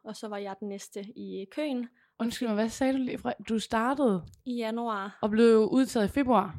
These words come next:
Speaker 1: Ja, og fik min debut der senere i februar på landsholdet.
Speaker 2: What?
Speaker 1: Så jeg havde også
Speaker 2: Det er jo raketrekord, det der.
Speaker 1: Ja, jeg havde også tænkt, at nu skulle jeg lige have et par år, hvor jeg er ung,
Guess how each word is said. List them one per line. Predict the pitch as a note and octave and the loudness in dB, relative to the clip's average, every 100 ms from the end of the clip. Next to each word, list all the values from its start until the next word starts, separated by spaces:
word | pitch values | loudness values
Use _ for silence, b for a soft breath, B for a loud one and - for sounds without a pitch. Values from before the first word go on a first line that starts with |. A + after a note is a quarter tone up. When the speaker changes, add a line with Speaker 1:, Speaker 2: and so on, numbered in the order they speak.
| - _ | -16 _
Speaker 1:
Ja, | A#3+ G#3+ - | -6 -6 -10
og | A#3 | -10
fik | - A#3+ | -8 -6
min | A#3+ | -4
debut | A3 G#3+ A3+ | -4 -6 -6
der | G#3+ | -6
senere | G3+ A3 G#3 G#3+ | -6 -8 -6 -8
i | |
februar | G#3+ G#3+ F#3+ F#3+ F#3 _ _ _ _ | -8 -8 -6 -8 -10 _ _ _ _
på | A#3 | -10
landsholdet. | A3 F#3+ - F#3+ F3 F#3 _ - | -10 -10 -10 -10 -10 -14 _ -4
Speaker 2:
What? | A3 A#3+ C#4 C#4+ - - - B B B | 2 6 6 4 -6 -12 -14 B B B
Speaker 1:
Så | - A#3+ | -2 4
jeg | B3+ B3+ | 4 6
havde | C4+ C#4+ | 6 6
også | D4 E4 C4+ - - | 4 0 0 -4 0
Speaker 2:
Det | C4 | 6
er | |
jo | B3+ A3+ | 8 8
raketrekord, | A3 - - - C#4+ - - _ - F#3+ F#3 A3 A3 A#3 - | 4 2 0 4 4 4 -20 _ 0 2 4 6 8 6 6
det | A#3 | 6
der. | A3+ G#3 G3 | 8 8 6
Speaker 1:
Ja, | A3 G3+ - | 6 6 4
jeg | C4 | 4
havde | C4+ | 6
også | D#4 - | 4 0
tænkt, | - E4 D4 B3+ | -2 0 0 0
at | G#3+ - b b b - | -2 -2 b b b 0
nu | A#3+ | 0
skulle | - B3 A#3 | 2 4 6
jeg | A#3 | 6
lige | A#3 A#3+ | 4 2
have | A3+ A3+ A#3+ - _ | 4 4 2 -4 _
et | A3+ - | -2 0
par | G3+ | 0
år, | - A3 G#3+ E3+ G3 | 4 4 4 0 -2
hvor | G3+ F#3+ | 2 4
jeg | F#3 | 4
er | F#3 - | 2 0
ung, | F#3+ | -6